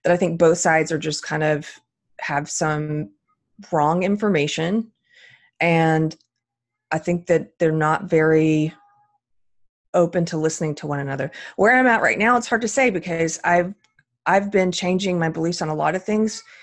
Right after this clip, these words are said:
um, both slowly and quickly. So on the grand scale, like, slowly, because this whole transformation is take,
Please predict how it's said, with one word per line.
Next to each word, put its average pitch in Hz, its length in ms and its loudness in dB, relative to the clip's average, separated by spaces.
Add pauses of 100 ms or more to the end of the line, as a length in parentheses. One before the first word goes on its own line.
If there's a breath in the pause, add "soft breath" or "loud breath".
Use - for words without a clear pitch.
(520 loud breath)
um, 160 340 0 (180)
both 180 260 4
slowly 180 460 2
and 160 160 -2
quickly. 269 560 -4
So 165 480 2 (180)
on 180 260 2
the 170 80 0
grand 180 300 0
scale, 160 300 2
like, 147 180 0
slowly, 202 380 4
because 165 360 -6
this 160 140 -10
whole 156 140 -4
transformation 156 680 -4
is 143 120 -8
take, 156 280 -6